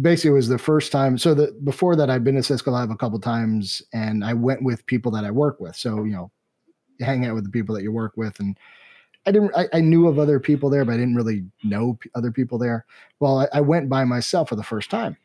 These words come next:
Work was, you know, they're only letting certain people go, and then so they let me go. Uh, I did see on Twitter there's gonna be this, this meetup on Sunday, and I'm like, "Yeah, I, I'll go down. I've got no one else here." And so I went down, started talking to people.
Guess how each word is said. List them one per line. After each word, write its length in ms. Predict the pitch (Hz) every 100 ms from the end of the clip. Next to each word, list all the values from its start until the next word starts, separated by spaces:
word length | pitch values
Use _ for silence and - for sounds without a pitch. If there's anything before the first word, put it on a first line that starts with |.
| _ _ _ _ _ -
Work 260 | 151 143 143
was, 420 | 131 98 - - _ _ _ -
you 80 | 139
know, 80 | 127
they're 120 | 135
only 160 | 131
letting 520 | 127 127 123 120 110 98
certain 220 | 131 110
people 180 | 113 110
go, 280 | 196 180 143
and 140 | 120
then 240 | 110 104
so 140 | 95 104
they 140 | 107
let 160 | 104 92
me 100 | 98
go. 280 | 98 92 92 - - _ -
Uh, 220 | 110 107 -
I 120 | 127
did 280 | 117 139 131
see 160 | 151
on 120 | 131 120
Twitter 300 | 147 131 120
there's 220 | 127 123
gonna 100 | 131
be 80 | 127
this, 340 | 120 - - -
this 180 | 113
meetup 440 | 127 131 165 123 104 - _ _ _ _ _ _ _ _ -
on 200 | 135 135
Sunday, 380 | - 127 127 147
and 80 | 139
I'm 100 | 143
like, 160 | 147 -
"Yeah, 160 | 180
I, 80 | 190
I'll 200 | 147 233
go 180 | 240 214
down. 320 | 139 170 208
I've 440 | 123 104 - 123 -
got 160 | 139
no 120 | 135
one 120 | 143 135
else 180 | 135
here." 220 | - 147 151
And 160 | 123 _ _ _ _ _ _ _ _ -
so 100 | 147
I 40 |
went 240 | 139 143
down, 220 | 139 143 143
started 280 | 147 135
talking 300 | 131 123 -
to 40 | 131
people. 440 | 139 135 165 160